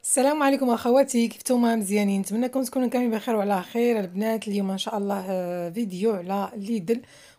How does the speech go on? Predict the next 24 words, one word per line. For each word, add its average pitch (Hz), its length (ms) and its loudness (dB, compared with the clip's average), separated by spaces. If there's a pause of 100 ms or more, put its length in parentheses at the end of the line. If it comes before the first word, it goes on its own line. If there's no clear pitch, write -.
(100)
ومنتوجات 226 640 0
اللي 220 160 0
جدادين 233 480 2
وكذلك 226 540 -4
التخفيضات 220 540 -6
في - 180 -8
بعض 208 240 -2
المنتوجات 202 580 -4
البنات. 185 380 -6 (460)
فان 262 360 6
شاء 240 180 0
الله 247 160 2
نصور 233 240 0
معكم 226 320 0
هذا 214 100 -2
الفيديو، 208 260 -6
ما 214 80 -4
يكونش 240 260 -8
طويل 233 240 -2
بزاف، 190 540 -2
فقط 262 300 -4
نصور 226 300 -2
معكم 196 340 -4
التخفيضات 240 680 -2